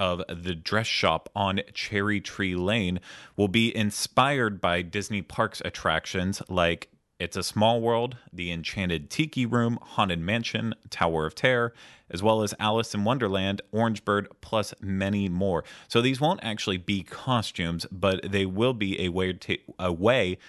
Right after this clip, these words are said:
to share your Disney passion through dresses and accessories. So they will premiere on March thirty-first at the truck show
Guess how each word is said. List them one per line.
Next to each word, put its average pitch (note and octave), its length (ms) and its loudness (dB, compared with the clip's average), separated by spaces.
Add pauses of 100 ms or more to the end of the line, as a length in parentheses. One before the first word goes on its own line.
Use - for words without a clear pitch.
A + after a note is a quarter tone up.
(160)
to G#2 120 -4
share G#2 360 2
your F2+ 180 -2
Disney F#2 300 -2
passion F2+ 580 -2
through E2+ 320 -2 (140)
dresses F#2 560 0 (120)
and F#2+ 320 0
accessories. - 880 -2 (280)
So G#2+ 160 6
they A2 140 4
will A2+ 240 2
premiere G#2 440 -4
on F2+ 220 -4
March G2 360 -2 (120)
thirty-first G#2 1040 -2 (340)
at F2+ 340 2
the F#2+ 280 -2 (100)
truck - 380 0
show E2+ 420 2